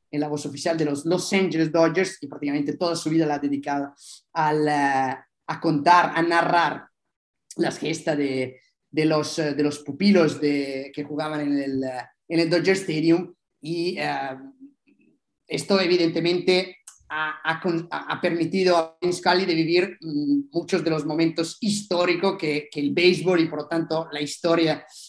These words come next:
eh, deportiva ha brindado a los Estados Unidos y al mundo. Uno, mm, que quiero destacar,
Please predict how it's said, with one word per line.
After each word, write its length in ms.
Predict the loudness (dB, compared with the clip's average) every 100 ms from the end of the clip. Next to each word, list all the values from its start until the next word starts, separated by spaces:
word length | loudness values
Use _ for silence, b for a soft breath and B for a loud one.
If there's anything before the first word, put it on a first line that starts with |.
| B
eh, 480 | 0 2 2 2 -2 -6 B B
deportiva 720 | -2 0 0 0 4 4 6 4
ha 40 |
brindado 480 | 2 0 2 4 4
a 20 |
los 140 | 2 -2
Estados 280 | -6 -8 -2
Unidos 240 | -2 0
y 20 |
al 80 | 4
mundo. 400 | 6 6 6 2 0
Uno, 440 | 4 4 2 -4
mm, 200 | -12 -10
que 140 | -6 -2
quiero 240 | 2 4
destacar, 720 | 2 0 -2 2 4 4 0